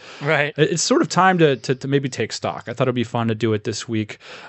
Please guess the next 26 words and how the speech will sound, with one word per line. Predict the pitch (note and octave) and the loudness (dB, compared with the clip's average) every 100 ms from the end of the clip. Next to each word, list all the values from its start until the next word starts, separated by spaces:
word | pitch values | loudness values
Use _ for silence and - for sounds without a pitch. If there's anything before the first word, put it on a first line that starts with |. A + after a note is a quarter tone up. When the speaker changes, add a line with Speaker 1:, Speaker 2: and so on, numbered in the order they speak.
| - | 0
Speaker 2:
Um, | A#2 | 2
I | A#2 | 4
was | F#3+ G#3 | 4 4
listening | G#3+ - F3 D#3 | 2 2 2 2
to | - D#3 D3 C3+ | 0 0 2 2
the | B2 B2 A#2+ | 2 0 0
AdSense | A#2 C3 - C3 - | 2 2 2 0 0
Flippers | B2 A2+ A2 | -2 -2 -4
podcast | - - G2+ G2+ G#2 F#2+ - | -2 0 0 0 0 0 -2
last | G2 - | -4 -6
week, | G#2+ G2+ - | -8 -8 -8
episode | A2 A2+ A#2+ G#2+ | -6 -2 -2 0
number | G#2+ | 0
fifty, | G#2 A#2 - A2 | 0 0 0 -2
and | G#2+ | 0
I | |
just | A2+ C3+ | 0 0
wanna | A2+ | 2
give | A#2 A2+ | 4 4
a | G#2 | 4
big | A#2+ A#2 A2+ | 4 2 0
congratulations | - A#2 A2+ A2+ A2+ G#2+ G#2+ G#2+ A2 G#2+ - | -4 0 4 4 4 2 2 2 0 -2 -4
to | G#2 | -4
Joe | G2 G#2+ G#2+ | 0 2 2
and | G2+ | 2
Justin. | G#2+ G#2+ - G#2+ G2 | 2 0 0 -4 -4